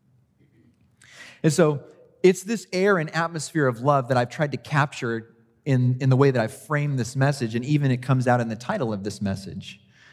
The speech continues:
uh, endearing ourselves to one another for the sake of Christ.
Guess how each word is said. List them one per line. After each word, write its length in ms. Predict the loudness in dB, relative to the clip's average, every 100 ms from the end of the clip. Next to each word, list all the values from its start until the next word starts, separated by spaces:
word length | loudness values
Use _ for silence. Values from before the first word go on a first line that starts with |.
| _
uh, 120 | -8 0
endearing 960 | 2 2 2 4 4 4 0 -2 -2 0
ourselves 1160 | 0 0 -6 -2 0 0 -2 -6 -10 -12 -14 _ _ _ 0
to 100 | 2
one 240 | 4 0
another 640 | 0 -4 -4 -6 -6 -12 _ _ _ _
for 100 | -2
the 80 | -2
sake 600 | 0 0 0 -4 -20 -20 _ -12
of 140 | -10 -6
Christ. 640 | -2 -2 -2 -12 -16